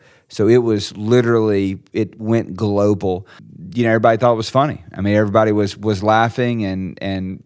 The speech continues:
you know, laughing at him. And, you know, in, in reality, it, it, it is funny in its own right. But, you know, what, what we, we tend to forget in times like that, that you've got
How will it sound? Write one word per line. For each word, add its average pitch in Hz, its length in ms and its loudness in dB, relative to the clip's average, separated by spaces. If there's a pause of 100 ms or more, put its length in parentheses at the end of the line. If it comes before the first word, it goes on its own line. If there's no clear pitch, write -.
you 107 100 -8
know, 101 100 -2
laughing 107 400 0
at 104 120 -4
him. 123 300 -2
And, 104 240 -4
you 113 100 -6
know, 107 160 -2
in, 104 260 -6
in 107 160 -6
reality, 107 600 0
it, 107 180 -2
it, - 240 -6
it 107 140 -2
is 123 200 0
funny 101 300 -4
in 95 60 -6
its - 160 -10
own 101 200 -6
right. 95 380 -4 (580)
But, - 480 -2 (380)
you 120 80 -10
know, 123 100 -2
what, 117 280 -2
what 127 160 -4 (260)
we, 127 160 -6
we 131 240 -2
tend 185 360 0
to 143 60 8
forget 110 760 -2
in 104 180 -4
times 110 520 -4
like 101 320 -2
that, 92 460 -4 (1000)
that 107 500 -2 (680)
you've 107 140 -6
got 120 460 2